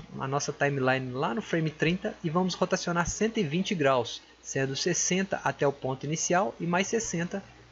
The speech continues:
no ponto contrário, ponto oposto aqui do nosso pêndulo. Então, vamos rotacionar cento e vinte graus e vejam que o nosso pêndulo criou o primeiro movimento, o movimento de ida. Agora eu tenho que criar o movimento de volta desse pêndulo,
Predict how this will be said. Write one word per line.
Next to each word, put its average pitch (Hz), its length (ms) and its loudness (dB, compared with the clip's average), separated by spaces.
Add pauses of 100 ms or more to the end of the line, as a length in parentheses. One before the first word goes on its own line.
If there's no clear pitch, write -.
(160)
no - 100 0
ponto 160 380 2
contrário, 143 580 4
ponto 131 300 -6
oposto 160 420 -2
aqui 147 140 -6
do 143 100 0
nosso 151 220 -2
pêndulo. 110 360 -2 (340)
Então, 123 160 -2
vamos 147 180 0
rotacionar 151 580 0
cento 208 300 0
e 196 60 2
vinte 156 200 0
graus 147 480 2 (540)
e 165 60 -6
vejam 147 280 4
que 170 100 -6
o 165 40 -6
nosso 160 220 0
pêndulo 156 400 2 (260)
criou 147 300 4
o - 20 2
primeiro 170 480 2
movimento, 196 680 2
o 120 60 -10
movimento 127 400 -2
de 156 160 0
ida. 127 340 2 (540)
Agora 214 260 6
eu 220 40 2
tenho 220 160 0
que 214 120 -2
criar 185 280 2
o 202 40 0
movimento 185 400 0
de 185 140 -4
volta 180 420 2
desse 190 240 0
pêndulo, 139 420 -2